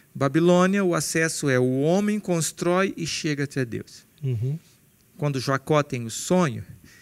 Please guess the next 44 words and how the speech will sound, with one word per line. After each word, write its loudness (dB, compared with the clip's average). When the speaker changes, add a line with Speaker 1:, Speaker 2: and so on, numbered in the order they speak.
Speaker 1:
é 0
Deus 0
que -6
se -2
aproxima 0
do 4
homem. 4
Jacó -4
fala, -2
"O -6
céu 0
se -4
abriu 2
para -2
mim." -6
Ele 0
se -2
sentia -2
perdido, -2
não -4
tinha -4
solução. -4
Agora 2
Deus -4
fala, -4
"Não, -4
eu 0
estou -2
com -8
você." -8
Speaker 2:
A 4
escada 0
vem 2
de 0
Deus, 4
não 2
parte -2
do 2
Speaker 1:
Não 6
Speaker 2:
homem, 4
né? 0
Speaker 1:
parte 2
do 0
homem. 2